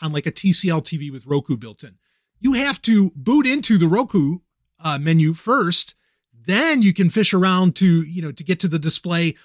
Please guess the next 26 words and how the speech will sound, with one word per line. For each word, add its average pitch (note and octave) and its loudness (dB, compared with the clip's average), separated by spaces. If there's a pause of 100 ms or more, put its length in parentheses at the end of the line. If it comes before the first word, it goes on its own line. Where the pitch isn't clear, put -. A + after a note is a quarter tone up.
(140)
or D#3+ -4
to - -12
get F3+ -2
to F3 -10
the D3+ -6
channel D#3+ 0
H D#3+ 0
D F#3 -2
M D#3+ 0
I D#3 -2
one E3 -2 (280)
to F3 -2
be F3 4
able F3 2
to, E3 0
like, E3 -2
play E3+ -2
your E3 0
Switch. B3 -4 (160)
Like, A#3 -12 (300)
you're, A#3 -20
you're, A3+ -20
you're A3+ -6
complicating F#3+ -4
things - -10 (340)
unnecessarily. D4 -4